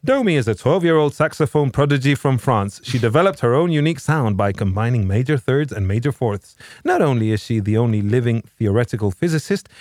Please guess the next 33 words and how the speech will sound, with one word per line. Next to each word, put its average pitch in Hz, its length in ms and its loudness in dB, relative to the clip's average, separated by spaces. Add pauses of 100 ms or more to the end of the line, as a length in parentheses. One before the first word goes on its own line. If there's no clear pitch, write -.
(140)
but 143 180 2
she - 220 -2
is 180 120 4
the 165 100 2
youngest 170 400 2
<laughs> - 80 -6
person 185 360 0
to 170 120 -2
receive 156 540 0
a 147 100 0
Nobel 147 480 0
Prize 135 360 0
in 127 120 -2
Physics." 123 540 -6 (560)
J 185 260 2
D 160 140 2
Beck 151 260 0
is 139 120 0
a 127 80 2
six-year-old 123 540 0
sheep - 400 -4
investigator 113 720 0
from 185 180 -2
Texas. - 520 -8
He - 220 -4
received 110 400 -2
a 104 80 -2
P 147 200 -4
H 123 220 -8
D 131 160 -2
in 117 120 -2
quantum 120 400 -2
physics 139 360 -2